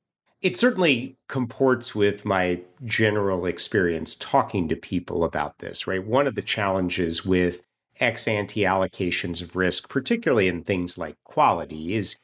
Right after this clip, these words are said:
you go talk to the folks who work in a quality department in manufacturing and you say, "Hey, are you responsible for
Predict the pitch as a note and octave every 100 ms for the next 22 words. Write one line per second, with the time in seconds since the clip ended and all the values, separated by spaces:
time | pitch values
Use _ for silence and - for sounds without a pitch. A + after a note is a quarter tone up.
0 | _ B2 A#2 C3+ D3 C#3 - A#2+ A#2 -
1 | G#2 G2 - G#2 F#2 - G#2 F2+ G2+ -
2 | G#2+ G2 F2+ F2 - - A2+ - A2 A2+
3 | F#2+ F#2 G2 G2+ F#2+ F#2 F2 E2 F#2 E2+
4 | F2 A2 G#2 - F2 E2+ F2 A2 - F#2
5 | F#2 - _ G#2 F#2+ G#2+ F#2 F#2+ G#2 F#2
6 | F#2 F#2+ F#2+ - - F2 - - F2+ -
7 | F2+ F2+ F#2